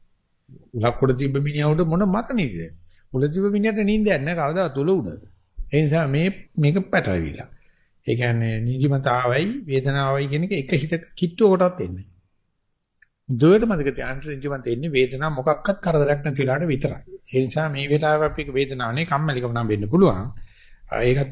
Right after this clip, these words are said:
මන්දෝත්සාහය වීමක්, පශ්චාත්තාප වීමක්. ඉතින් ඒක කෝක තිබුණත් ඒක අඳුර ගන්න පුළුවන් නම්, ආ, යෝගාවචරය දිනුම්. ඒක විනිවිදා, විනිවිදා කියලා හිතන්න පුළුවන්.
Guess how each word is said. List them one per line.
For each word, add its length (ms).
මන්දෝත්සාහය 640
වීමක්, 400
පශ්චාත්තාප 720
වීමක්. 400
ඉතින් 140
ඒක 220
කෝක 300
තිබුණත් 640
ඒක 180
අඳුර 300
ගන්න 280
පුළුවන් 320
නම්, 200
ආ, 200
යෝගාවචරය 640
දිනුම්. 280
ඒක 180
විනිවිදා, 560
විනිවිදා 580
කියලා 240
හිතන්න 260
පුළුවන්. 260